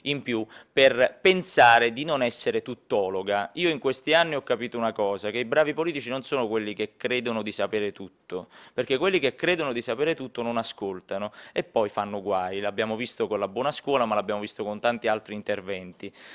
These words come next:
Oggi la sfida della politica è prima di tutto saper ascoltare, saper recepire le istanze e avere la capacità, questo sì, e la professionalità,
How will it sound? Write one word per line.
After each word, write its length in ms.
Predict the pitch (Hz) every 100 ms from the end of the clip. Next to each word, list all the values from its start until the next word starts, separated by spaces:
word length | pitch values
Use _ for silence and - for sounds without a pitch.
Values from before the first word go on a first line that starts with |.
| -
Oggi 500 | - 185 151 139 139 139
la 140 | 127
sfida 480 | - - 208 190 156
della 260 | 131 120
politica 640 | 120 151 151 147 151 160 -
è 100 | 135
prima 280 | 143 135
di 100 | 139
tutto 280 | 139 156 135
saper 400 | 120 120 139 135
ascoltare, 1040 | - 117 - - 107 - 95 90 92 135 147 - -
saper 400 | - 127 147 113
recepire 520 | 151 147 123 127 110
le 100 | 101
istanze 480 | 101 - 190 226 185
e 20 |
avere 240 | 170 156 117
la 140 | 113
capacità, 600 | 127 120 123 143 151 104
questo 260 | 101 - 117
sì, 160 | 139
e 40 | 110
la 100 | 98
professionalità, 760 | 107 120 - 139 160 180 175